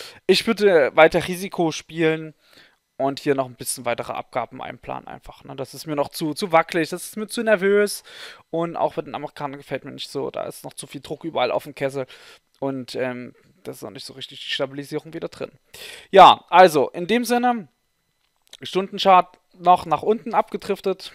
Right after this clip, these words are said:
halt, wartet, ja, ist was drin, das gehört hier nicht rein. Tageskerze sehen wir auch erstmal grün, die sieht sogar relativ gut aus, das muss man jetzt ja mal zugestehen.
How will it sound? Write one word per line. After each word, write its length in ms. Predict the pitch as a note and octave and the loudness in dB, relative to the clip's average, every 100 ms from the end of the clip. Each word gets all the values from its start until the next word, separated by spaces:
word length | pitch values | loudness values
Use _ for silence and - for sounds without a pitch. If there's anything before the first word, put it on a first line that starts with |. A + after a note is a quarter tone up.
| - | -12
halt, 240 | E3 E3 - | -8 -8 -6
wartet, 360 | E3+ E3 - _ _ - D3+ D3 | -8 -8 -14 _ _ -20 -20 -20
ja, 100 | D3 | -16
ist 100 | D3+ | -14
was 120 | D#3 | -10
drin, 160 | E3+ D3+ | -8 -8
das 140 | D3 | -6
gehört 200 | D3+ D#3+ | -4 -4
hier 100 | F3+ | -4
nicht 180 | F3+ - | -4 2
rein. 200 | E3+ E3+ - - | 2 2 -8 -8
Tageskerze 540 | - G#3+ A3 - G#3+ F#3+ | 2 2 4 4 4 2
sehen 180 | A3+ G#3 | -2 2
wir 80 | |
auch 140 | D3 - | 4 6
erstmal 300 | G#3 - F3+ | 4 2 -6
grün, 240 | - A#3+ | -4 -4
die 60 | G#3 | -6
sieht 200 | - F#3+ | -12 -10
sogar 260 | A3+ G#3+ | -4 -2
relativ 380 | G#3+ G#3 - - | 2 2 0 -8
gut 160 | - B3 | -12 -8
aus, 260 | - C#4 | -6 -6
das 160 | - - | -8 -20
muss 140 | - | -16
man 160 | G3+ G3 | -12 -8
jetzt 340 | F#3 - - D2+ | -8 -10 -20 -12
ja 160 | G#2+ E3 | -6 -4
mal 140 | D#3+ | -4
zugestehen. 540 | - G#3+ A3+ A3 A3 | -4 -8 -6 -4 -4